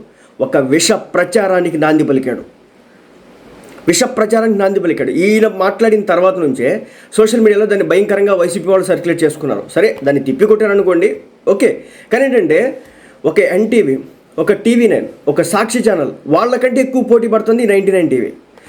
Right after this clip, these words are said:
So మనందరికీ తెలిసిందే, మొదట్లో వ్యూవర్‌షిప్ కోసం పవన్ కళ్యాణ్ బాగా ఊదేది. జనసేన పార్టీ కోసం తోట చంద్రశేఖర్ జనసేన పార్టీలో ఉన్న నేపథ్యంలో, ఆ తర్వాత ఏం చేసింది? టీఆర్ఎస్ పార్టీలోకి ఆయన పోయాడు, ఆంధ్ర రాష్ట్ర అధ్యక్షుడిగా మారాడు, ఇప్పుడు కనుమరుగైపోయాడు.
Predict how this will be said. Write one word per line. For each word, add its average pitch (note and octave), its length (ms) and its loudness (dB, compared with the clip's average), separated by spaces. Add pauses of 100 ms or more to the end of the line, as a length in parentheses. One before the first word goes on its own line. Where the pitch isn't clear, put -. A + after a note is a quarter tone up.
(180)
So A3 80 4
మనందరికీ A3 380 2
తెలిసిందే, A3+ 360 0
మొదట్లో A3+ 380 2
వ్యూవర్‌షిప్ A3 440 0
కోసం A3 240 2
పవన్ G3 300 0
కళ్యాణ్ G3+ 240 0
బాగా E3 260 0
ఊదేది. C3 400 0 (460)
జనసేన F#3 320 0
పార్టీ E3 300 -2
కోసం E3 260 0
తోట F3 300 0
చంద్రశేఖర్ E3 540 0 (480)
జనసేన F3+ 300 2
పార్టీలో D#3 320 -2
ఉన్న D3 120 2
నేపథ్యంలో, C#3 500 -2 (680)
ఆ D#3+ 80 0
తర్వాత A#3+ 240 0
ఏం A#3+ 140 0
చేసింది? G#3+ 460 2 (260)
టీఆర్ఎస్ A#3+ 360 0
పార్టీలోకి G#3+ 320 2
ఆయన F#3+ 120 0
పోయాడు, G3+ 340 2
ఆంధ్ర G3 300 2
రాష్ట్ర G3 220 0
అధ్యక్షుడిగా G3+ 440 0
మారాడు, F#3+ 280 0
ఇప్పుడు E3+ 180 -6
కనుమరుగైపోయాడు. F#3+ 800 2